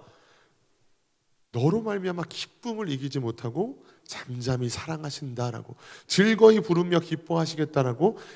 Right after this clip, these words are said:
말씀하고 계시는 거예요. 그런데 그분이 바로 너의 하나님, 우리에게 구원을 베푸시는 전능하신 하나님이다라고 말씀하고 있는 겁니다. 사람들이 우리를 인정하지 않더라도,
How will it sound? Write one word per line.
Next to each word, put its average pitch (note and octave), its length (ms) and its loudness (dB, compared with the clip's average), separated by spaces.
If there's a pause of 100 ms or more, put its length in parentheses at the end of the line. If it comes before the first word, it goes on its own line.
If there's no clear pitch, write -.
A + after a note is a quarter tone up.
(140)
말씀하고 G#2+ 640 -4
계시는 G2 360 -10
거예요. - 140 -20 (300)
그런데 G#3+ 320 10
그분이 G#3+ 400 4
바로 A#3 520 8 (480)
너의 B2 220 0
하나님, B2 440 -4 (640)
우리에게 D3 340 4
구원을 F3+ 500 2
베푸시는 C#3 540 -6
전능하신 D3 760 -4
하나님이다라고 C3+ 960 0 (400)
말씀하고 G2+ 840 -8 (300)
있는 G#2+ 340 -8
겁니다. G#2 360 -16 (1000)
사람들이 A3 460 2
우리를 D3 360 0
인정하지 B2+ 480 -4
않더라도, G#2+ 460 -10